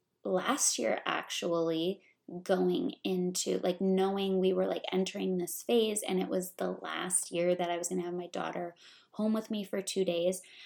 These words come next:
I told myself, like, I am not going to push because I wanna fully enjoy my time with my children right now. Like, I never wanna look back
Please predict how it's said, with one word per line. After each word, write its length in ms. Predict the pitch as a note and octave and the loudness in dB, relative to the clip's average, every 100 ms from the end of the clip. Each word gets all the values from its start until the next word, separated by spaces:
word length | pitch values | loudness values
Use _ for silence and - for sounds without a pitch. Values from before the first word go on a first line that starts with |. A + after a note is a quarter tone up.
| - - | -20 -6
I 300 | G3+ F#3+ G#3+ - | 0 0 0 -2
told 260 | A3+ C4 | 0 4
myself, 560 | C#4 B3 - G2 - - | 4 2 0 -2 -2 -2
like, 380 | F#3 F#3+ F3+ - _ _ _ _ _ _ - | 2 2 0 -20 _ _ _ _ _ _ -2
I 580 | G3+ G3 G#3 A#3+ C#4 D4 _ - | 2 2 2 2 2 0 _ -4
am 220 | A3+ G#3+ | 0 2
not 260 | G3 E3+ - | 2 0 -4
going 360 | A3+ A3 G#3+ - | -4 -2 -2 -2
to 720 | - G#3 G3 F#3+ F#3+ F#3+ F#3 _ _ _ _ _ _ _ | 0 2 4 4 2 0 -6 _ _ _ _ _ _ _
push 300 | - D4 - | -2 0 0
because 200 | A#3 F#3+ | -2 -4
I 140 | - | -4
wanna 160 | A#3 C#4+ | 0 0
fully 480 | - - G#3 G#3+ - | -2 -8 -4 -2 0
enjoy 580 | F#3+ F#3 F3+ F3+ A3+ A3+ | 2 2 2 2 2 0
my 200 | F3+ F3 | -2 -6
time 300 | - E3+ F#3 | -6 -2 -2
with 180 | G3 | -2
my 100 | F3+ | -8
children 460 | E3+ - A3+ B3 D4+ | -8 -2 -2 6 6
right 180 | - - | 4 -2
now. 200 | - - | -6 -2
Like, 280 | G3+ G3 - | -2 -2 -4
I 140 | G3 | -2
never 560 | A3 G3+ G3 G#3+ G#3+ G#3 | 0 2 0 -2 -4 -6
wanna 240 | G3 G3 | -4 -2
look 220 | G3 F#3+ - | -2 -4 -6
back 320 | F#3+ F#2 | -4 -4